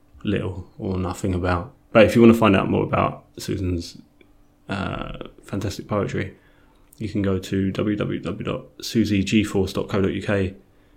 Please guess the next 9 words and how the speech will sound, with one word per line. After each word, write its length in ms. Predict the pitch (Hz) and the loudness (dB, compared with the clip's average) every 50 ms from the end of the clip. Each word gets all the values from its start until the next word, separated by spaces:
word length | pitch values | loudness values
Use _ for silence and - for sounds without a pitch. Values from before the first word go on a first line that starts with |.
| _ _ - | _ _ -4
or 440 | 104 98 95 95 92 95 - - - - _ _ _ _ _ - | -2 0 0 2 0 0 -2 -6 -12 -20 _ _ _ _ _ -12
find 320 | - - 95 92 92 90 | -6 -4 -4 -4 -4 -6
her 300 | 87 95 95 92 90 95 | -6 -6 -4 -4 -4 -4
on 200 | - 90 90 87 | -6 -6 -6 -6
Twitter 460 | 90 - 104 95 - - 104 - - - | -6 -6 -6 -6 -6 -8 -8 -8 -8 -8
at 220 | - - - - - _ _ _ - | -10 -12 -12 -14 -20 _ _ _ -14
Susie 580 | - - - 101 95 95 95 92 92 92 - - | -10 -4 -2 -2 -2 0 -2 -4 -4 -6 -6 -6
underscore 500 | 98 101 95 98 98 - - 98 95 92 | -4 -4 -2 -4 -4 -4 -2 -2 -2 -2
G. 380 | 90 - 107 95 92 90 90 | -2 -2 0 0 0 -2 -6